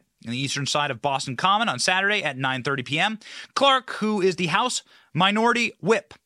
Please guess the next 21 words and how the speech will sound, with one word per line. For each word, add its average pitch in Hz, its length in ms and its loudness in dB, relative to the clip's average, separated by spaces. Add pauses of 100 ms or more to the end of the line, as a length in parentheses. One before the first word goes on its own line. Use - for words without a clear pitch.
(140)
addressed 175 560 -2 (100)
Dowell's 196 500 2 (160)
contentious 202 680 -2
arrest, 156 400 0 (260)
calling 277 240 2
it 277 80 2
a 269 60 2
difficult 143 480 -4
time 98 340 -6
for 113 160 -6
her 104 80 -8
family. 82 480 -10 (100)
Hmm. 240 440 -6 (240)
"Last 277 180 2
night, 277 160 2
my 247 100 2
daughter 165 280 2
was 151 140 0
arrested 120 380 -2
in 107 320 -6 (300)
Boston." 202 480 2